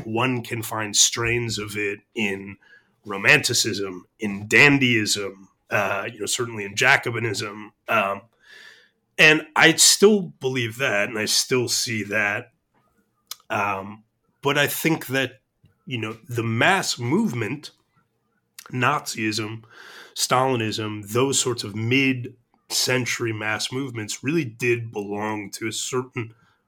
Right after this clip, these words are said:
form of political economy and the social formations that arose out of that political economy, which simply doesn't exist anymore.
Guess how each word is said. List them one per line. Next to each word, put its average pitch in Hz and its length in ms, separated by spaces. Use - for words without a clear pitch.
form 117 640
of 107 380
political 135 420
economy 101 800
and 110 240
the 101 60
social 135 600
formations 110 1040
that 104 120
arose 110 920
out 135 220
of 117 140
that 110 200
political 113 380
economy, 107 440
which 101 180
simply 127 380
doesn't 110 300
exist 104 520
anymore. 98 560